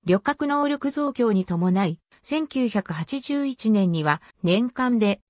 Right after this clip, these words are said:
旅客数百万人を達成し、翌千九百八十二年にはさらに倍増して、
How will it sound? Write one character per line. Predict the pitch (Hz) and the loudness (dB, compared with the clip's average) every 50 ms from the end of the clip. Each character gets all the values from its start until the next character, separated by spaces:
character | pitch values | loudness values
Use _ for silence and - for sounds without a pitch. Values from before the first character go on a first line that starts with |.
| _ _ | _ _
旅 | - 180 175 | 0 0 2
客 | - 285 - - | 0 -2 -2 -2
数 | - - 294 302 294 | -4 -2 -2 -2 -2
百 | 262 - 208 190 - - 180 | 0 0 -2 -2 0 2 2
万 | 185 175 202 240 240 | 4 4 4 4 4
人 | 240 233 233 220 | 4 4 4 2
を | 214 208 | 0 0
達 | - 190 185 - | -2 -4 -6 -6
成 | - - 202 190 185 | -4 -2 0 0 0
し、 | - - 170 170 180 - _ _ _ _ - | 0 -2 -2 -2 -2 -6 _ _ _ _ 0
翌 | 196 226 240 - - | 0 0 0 -2 -8
千 | - - 262 320 320 269 | -4 -2 0 0 0 -2
九 | - - 277 294 277 | -4 -2 -2 -2 -2
百 | 240 - 214 196 - 170 | 0 -2 -4 -2 -4 -8
八 | - - 254 - 247 247 | -6 -6 -6 -4 -4 -4
十 | 233 269 277 269 | 0 0 0 0
二 | 262 262 269 262 | 0 -2 -2 -2
年 | 262 254 226 | 0 2 2
に | 202 170 156 | 2 2 2
は | 151 143 | 0 -2
さ | - - 254 269 | -2 -4 -4 0
ら | 254 233 | 0 2
に | 190 175 160 | 2 2 2
倍 | 147 151 160 196 | 0 0 0 0
増 | 196 214 202 196 180 | 0 0 0 0 -2
し | - - | -4 -4
て、 | - 175 165 160 - | -2 -2 -2 -2 -2